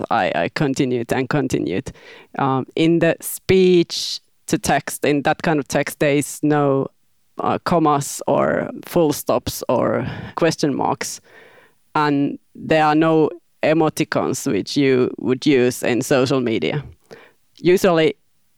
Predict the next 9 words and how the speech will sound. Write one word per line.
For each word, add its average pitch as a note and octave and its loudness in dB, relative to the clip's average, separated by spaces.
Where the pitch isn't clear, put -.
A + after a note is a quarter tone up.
text - 0
that, - -2
um, C#3+ 0
content F#3+ 2
that D3+ 2
is - -4
written E3+ 0
as - -2
text - -4